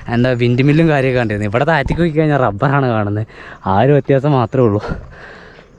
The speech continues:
അല്ലാത്ത പ്രശ്നമൊന്നും ഇല്ലാണ്ടാ. നമ്മൾ കയറി വന്നത് ഇപ്പോൾ ഇതിലാണ്. ഇവിടെയും കുറച്ച് ടൈറ്റ് ആണെന്നല്ലേ ഉള്ളൂ. എത്തിയുണ്ട്,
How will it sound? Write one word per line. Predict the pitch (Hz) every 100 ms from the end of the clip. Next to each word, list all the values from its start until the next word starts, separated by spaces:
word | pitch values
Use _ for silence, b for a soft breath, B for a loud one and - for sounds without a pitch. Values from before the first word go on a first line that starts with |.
| -
അല്ലാത്ത | 117 127 143
പ്രശ്നമൊന്നും | 127 - 120 117 107
ഇല്ലാണ്ടാ. | 110 110 B B B B B B B B B B B B -
നമ്മൾ | 110 131 135
കയറി | 135 151
വന്നത് | 147 151
ഇപ്പോൾ | 139 131
ഇതിലാണ്. | 123 131 110 110 B B B B B
ഇവിടെയും | - 156 185
കുറച്ച് | 175 165 151
ടൈറ്റ് | 127 143
ആണെന്നല്ലേ | 135 117 107 98
ഉള്ളൂ. | 101 117 B B B B B B - 123
എത്തിയുണ്ട്, | - 185 170